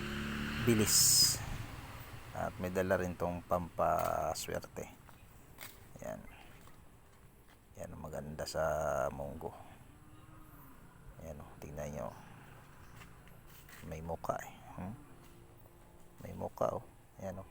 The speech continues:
Hmm? Yan, talaga legit na mga mutya, mga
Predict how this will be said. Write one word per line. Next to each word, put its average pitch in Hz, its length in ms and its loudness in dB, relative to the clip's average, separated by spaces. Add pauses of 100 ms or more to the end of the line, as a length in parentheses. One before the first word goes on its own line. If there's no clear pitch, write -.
(140)
Hmm? 92 180 -10 (1400)
Yan, 110 580 -6 (220)
talaga 85 640 0
legit 87 480 -2
na 85 80 0
mga 87 240 2
mutya, 87 400 -2
mga 82 220 -2